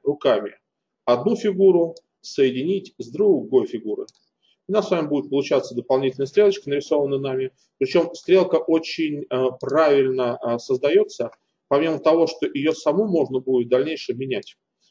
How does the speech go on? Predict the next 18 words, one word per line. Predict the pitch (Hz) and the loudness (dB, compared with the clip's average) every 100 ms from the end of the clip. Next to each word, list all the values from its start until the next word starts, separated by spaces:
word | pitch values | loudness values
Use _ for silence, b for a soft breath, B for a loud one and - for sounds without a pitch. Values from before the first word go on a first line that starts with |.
| _ | _
Если | 131 131 | -2 0
вдруг | 139 160 | 0 0
вам | 147 135 | 0 -2
форма | - 160 135 | 2 2 2
этой | 127 123 | -2 -4
стрелки | - 143 127 | -2 0 0
не | 127 | -2
понравилась, | 123 143 185 226 127 - - | -4 -4 -2 0 0 -2 -8
вы | |
можете | 123 156 151 - | -6 -4 -2 -4
вообще | 123 - | -4 -4
её | 151 123 | -4 -4
сделать | 127 131 120 | 0 -2 -2
любой | - 127 127 | -6 2 2
абсолютно, | 120 - 123 123 120 | 2 0 0 -2 -4
как | - 127 | -4 -4
вам | 123 | -2
захочется. | 113 120 175 - - - | -6 -4 -8 -10 -14 -16